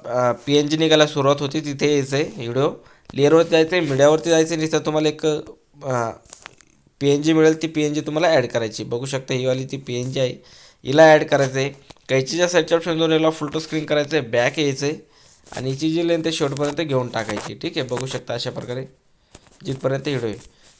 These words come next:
तिथपर्यंत घेतल्याच्यानंतर आपल्याला ह्या व्हिडिओवरती क्लिक करायचं आहे. व्हिडिओवरती क्लिक केल्याच्यानंतर खाली यायचं आहे आणि तुम्हाला इथं व्हिटनेटचं ऑप्शन जिथं असेल याला तुम्हाला on करायचं आहे. तर सगळ्या व्हिडिओचं तुम्हाला अशा प्रकारे ॲड करून घ्यायचं आहे, on करायचं आहे, सॉरी,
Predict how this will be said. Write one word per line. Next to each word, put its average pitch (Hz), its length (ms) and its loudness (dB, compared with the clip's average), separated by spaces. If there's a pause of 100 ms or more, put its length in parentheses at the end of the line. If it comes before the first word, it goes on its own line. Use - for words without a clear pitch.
तिथपर्यंत 160 440 0
घेतल्याच्यानंतर 147 600 0
आपल्याला 143 320 2
ह्या 131 120 0
व्हिडिओवरती 147 500 2
क्लिक 131 320 -6
करायचं 143 340 0
आहे. 151 80 0
व्हिडिओवरती 139 440 -2
क्लिक 143 260 -6
केल्याच्यानंतर 143 520 -4
खाली 135 300 -2
यायचं 139 220 -2
आहे 160 100 -4 (320)
आणि 135 140 0
तुम्हाला 156 260 4
इथं 160 200 2
व्हिटनेटचं 147 500 0
ऑप्शन 156 240 -2
जिथं 147 160 0
असेल 143 280 0
याला 143 160 0
तुम्हाला 143 420 2
on 117 80 -8
करायचं 107 340 -6
आहे. 101 80 -12 (300)
तर 120 40 -4
सगळ्या 135 300 4
व्हिडिओचं 139 340 2
तुम्हाला 143 300 2
अशा 139 160 0
प्रकारे 139 380 -4 (300)
ॲड 131 180 2
करून 139 300 -2
घ्यायचं 127 260 -2
आहे, 135 140 -2 (260)
on 135 180 0
करायचं 139 340 0
आहे, 135 120 -2 (280)
सॉरी, 120 220 -2